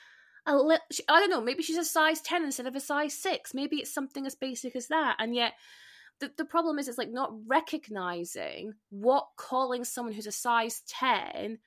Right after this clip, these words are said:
as fat, chubby, plump, plumpy, ploppy. What, what, <laughs> what does the dad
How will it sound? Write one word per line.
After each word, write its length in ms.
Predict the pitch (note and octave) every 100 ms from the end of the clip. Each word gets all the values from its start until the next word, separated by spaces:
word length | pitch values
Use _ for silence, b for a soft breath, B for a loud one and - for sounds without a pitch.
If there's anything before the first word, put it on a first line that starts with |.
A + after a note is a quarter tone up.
| _ _ -
as 200 | G#3 -
fat, 480 | - - A3+ A#3 - _ _
chubby, 640 | - - A#3 A#3 A#3+ A3 _ -
plump, 340 | - B3 A#3 _ _
plumpy, 540 | - A#3 B3 - B3 -
ploppy. 420 | - C#4+ D4 D4
What, 200 | C#4+ C#4+
what, 160 | E4+
<laughs> 40 | -
what 120 | B4
does 120 | C5
the 100 | A#4+
dad 220 | A#4+ A4+